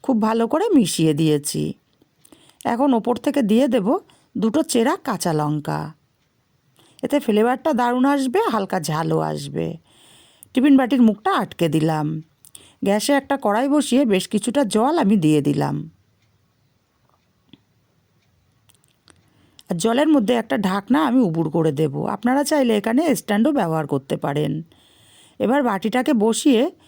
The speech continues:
ওপর থেকে ঢাকা দিয়ে আমি দশ মিনিট মিডিয়াম আঁচে ভাপিয়ে নেব।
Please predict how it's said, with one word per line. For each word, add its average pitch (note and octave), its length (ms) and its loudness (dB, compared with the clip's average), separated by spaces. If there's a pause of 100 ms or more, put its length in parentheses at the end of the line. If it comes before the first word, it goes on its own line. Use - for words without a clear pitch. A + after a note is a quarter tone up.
(200)
ওপর A#3 240 -2
থেকে C#4 320 -2
ঢাকা G3 340 -4
দিয়ে A#3 260 2 (380)
আমি G3 220 2
দশ G3+ 340 0
মিনিট C4+ 260 4
মিডিয়াম G#3 460 2
আঁচে B3+ 260 0 (460)
ভাপিয়ে E3+ 420 0
নেব। D3+ 240 -2